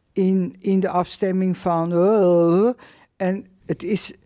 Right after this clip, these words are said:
inderdaad heel belangrijk, hè, dat, ik zei al, die delen van jezelf, zal ik trouwens dat gedicht ook even voorlezen. Het zijn twee gedichten die nou ineens in me opkomen, die erbij zouden kunnen horen. Want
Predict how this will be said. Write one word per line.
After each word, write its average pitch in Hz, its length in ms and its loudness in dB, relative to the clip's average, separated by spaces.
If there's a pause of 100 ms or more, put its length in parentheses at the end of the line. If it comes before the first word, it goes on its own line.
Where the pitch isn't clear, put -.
(260)
inderdaad 185 640 0
heel 190 200 -2
belangrijk, 156 600 -4
hè, 175 100 -2
dat, 170 280 -6
ik - 100 -20
zei 165 220 -6
al, 160 180 -6
die 156 200 -10
delen 190 380 0
van 170 140 -8
jezelf, 147 360 -8
zal 175 120 -10
ik - 60 -20
trouwens 160 300 -8
dat 160 200 -10
gedicht 196 540 -8
ook 160 220 -10
even 160 360 -10
voorlezen. 151 720 -8 (460)
Het - 100 -20
zijn 175 160 -10
twee 196 220 -2
gedichten 180 520 -6
die 175 140 -6
nou 160 180 -8
ineens 156 340 -8
in 170 100 -12
me - 100 -10
opkomen, 170 720 -10 (300)
die 160 200 -10
erbij 156 360 -6
zouden 151 400 -10
kunnen 185 240 -8
horen. 165 460 -6 (480)
Want 202 420 -2